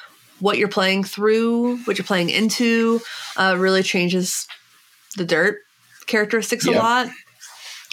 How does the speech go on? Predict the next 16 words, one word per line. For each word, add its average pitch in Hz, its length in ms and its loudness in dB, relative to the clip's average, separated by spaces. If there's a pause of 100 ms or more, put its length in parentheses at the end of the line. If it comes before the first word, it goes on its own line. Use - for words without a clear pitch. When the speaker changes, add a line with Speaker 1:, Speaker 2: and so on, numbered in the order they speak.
Speaker 1:
So 214 260 2
it's 208 180 0
like, 208 260 0
"Oh, 254 280 4
cool. 208 480 2
I'm, 180 220 0
I'm 190 120 2
really 202 220 2
glad 196 160 4
this 185 160 -2
person 185 340 0
is 170 120 -4
demoing 165 720 0
this 170 200 -2
pedal 160 440 -2
with, 160 280 2